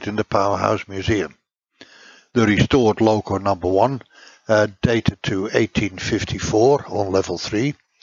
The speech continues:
as a counterpoint to the preserved card of Mister Wong on level two in the What's in Store exhibition. The card dates from around nineteen eighteen and was used by Mister Wong to collect and deliver goods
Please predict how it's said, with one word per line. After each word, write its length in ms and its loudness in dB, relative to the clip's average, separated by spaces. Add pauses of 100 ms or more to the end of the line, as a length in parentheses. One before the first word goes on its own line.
(520)
as 200 2
a 40 4
counterpoint 840 0 (100)
to 140 0
the 100 0
preserved 760 2
card 440 -2
of 160 -4
Mister 280 0
Wong 380 2 (540)
on 140 2
level 260 2
two 400 -2
in 300 -6
the 200 0 (140)
What's 400 0
in 220 -4
Store 540 0 (120)
exhibition. 680 -10 (1300)
The 120 0
card 480 0 (100)
dates 420 0
from 160 2
around 600 0
nineteen 500 -2
eighteen 560 -4 (580)
and 100 2
was 160 2
used 320 4
by 180 4
Mister 380 -2
Wong 420 0
to 120 -2
collect 480 0
and 160 2
deliver 340 2
goods 480 -2